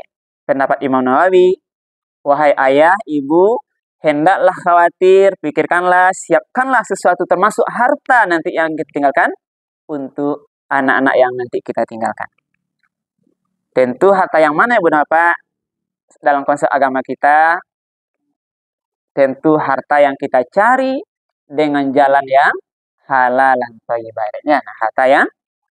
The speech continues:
yang halal, yang baik, didapatkan dengan jalan yang benar.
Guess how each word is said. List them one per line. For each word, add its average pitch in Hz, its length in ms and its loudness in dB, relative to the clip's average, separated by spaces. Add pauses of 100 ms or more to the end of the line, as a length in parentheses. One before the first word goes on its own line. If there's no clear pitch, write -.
(220)
yang 120 160 -2
halal, 135 640 2
yang 139 240 -2
baik, 135 480 2 (480)
didapatkan 139 400 -2
dengan 143 240 0
jalan 143 160 2
yang 143 160 -6
benar. 185 480 2